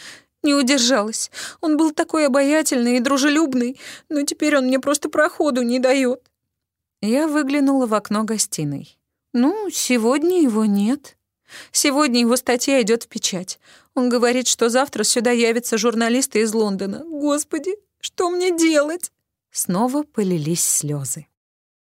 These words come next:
Я сняла с кексов пищевую плёнку и протянула ей тарелку. Она взяла одну штучку и принялась жевать.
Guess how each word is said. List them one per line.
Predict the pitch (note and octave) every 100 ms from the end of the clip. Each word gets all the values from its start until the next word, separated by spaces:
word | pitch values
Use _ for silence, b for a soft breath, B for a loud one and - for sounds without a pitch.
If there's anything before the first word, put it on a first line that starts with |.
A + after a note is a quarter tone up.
| -
Я | F#4 G#4+
сняла | - G3+ G#3
с | G#3
кексов | - A3 - G3
пищевую | - G#3 G#3+ F#3+ F#3
плёнку | F#3 D4+ F#4+ -
и | A3
протянула | A3+ G3+ G#3+ C#4+ D#4+
ей | F#3 G#3+
тарелку. | G3 D#3+ D3+ C#3 - F3+ _ _ _ _ _ -
Она | C#4 A#3
взяла | F3 F#3 D#3+
одну | D3 E3
штучку | - G4 G4 -
и | A3
принялась | - F#3 E3+ E3 A#3
жевать. | F#3 D#3+ D3 D3+ -